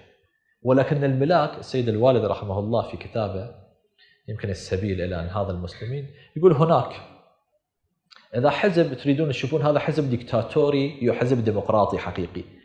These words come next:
هذا الحزب فيه حريات أم لا؟" الآن الحزب يجي يد-، يدعي أنه: "أنا لو أحكم العراق، أنا أجعل العراق بلد الحريات الإسلامية وأعمل وأعمل".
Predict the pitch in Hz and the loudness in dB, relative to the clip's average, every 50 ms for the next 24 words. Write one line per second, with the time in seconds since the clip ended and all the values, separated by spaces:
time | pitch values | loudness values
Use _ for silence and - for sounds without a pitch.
0 | _ _ _ _ - 127 131 131 123 117 - 160 147 143 135 - - 151 156 - | _ _ _ _ 0 4 4 4 4 4 4 2 2 2 2 2 0 -2 0 4
1 | 156 143 143 151 143 143 147 143 135 127 - - - 98 92 92 92 92 90 87 | 4 4 4 4 4 6 6 6 4 4 0 -2 -6 -6 -4 -4 -2 -2 -2 -4
2 | - - - - - - _ _ _ - 127 143 147 170 160 143 127 - 175 160 | -4 -8 -14 -20 -20 -20 _ _ _ -6 -2 0 2 4 4 4 4 4 4 4
3 | 143 143 135 147 147 131 123 131 160 175 151 131 - - - 175 170 143 127 131 | 6 6 6 4 4 4 6 8 8 8 6 4 -6 0 4 4 4 6 6 4
4 | 120 131 127 127 131 131 147 156 190 180 151 135 139 139 117 - - - - 135 | 4 4 4 2 2 0 2 2 4 6 6 6 6 6 4 2 -2 -2 0 0
5 | 131 131 120 131 151 170 196 214 202 - - - - - - - _ _ _ _ | 2 2 2 4 4 4 4 4 2 -2 -6 -12 -18 -20 -20 -20 _ _ _ _
6 | _ _ - 208 220 202 190 196 214 233 - - - - 220 208 175 - - 170 | _ _ -8 -6 -4 -2 -2 -2 -4 -6 -10 -12 -4 -2 0 0 0 2 2 2
7 | 160 151 131 170 196 202 202 - 180 226 208 165 151 135 120 - - 117 110 120 | 2 2 2 4 4 4 4 4 6 6 8 8 8 6 6 4 2 2 2 2
8 | 123 117 104 - 120 98 90 - - 101 95 92 90 90 87 87 82 - - _ | 2 2 2 0 -2 -4 -6 -6 -4 -4 -4 -4 -4 -6 -8 -10 -12 -14 -20 _
9 | _ _ _ _ _ _ _ _ - 160 175 175 175 147 160 151 135 120 113 104 | _ _ _ _ _ _ _ _ -2 2 4 4 4 4 4 2 4 4 4 2
10 | 95 92 101 98 95 92 | 0 -2 -4 -6 -10 -12